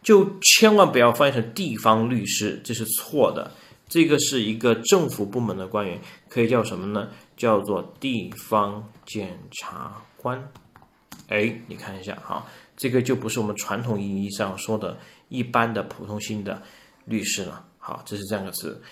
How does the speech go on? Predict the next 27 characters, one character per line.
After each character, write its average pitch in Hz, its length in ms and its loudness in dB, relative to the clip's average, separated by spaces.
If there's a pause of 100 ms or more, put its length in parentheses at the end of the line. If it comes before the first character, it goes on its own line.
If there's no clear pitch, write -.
(220)
好， 135 220 8
除 - 180 6
了 180 80 10
这 190 140 8
个 156 80 4
词 - 180 -2
以 117 40 4
外， 117 100 4
我 104 60 4
们 107 120 -2
再 202 200 4
补 - 180 -6
充 104 240 -4
一 98 100 -4
个 104 80 0
点， - 340 -6 (300)
就 117 140 -6
是 107 100 -4
下 143 260 0
面 101 140 -4
这 101 80 -4
个 98 120 -4
词 - 180 -10
叫 98 120 -2
做 104 160 -8
assistant。 - 880 -8 (760)
好。 - 260 -12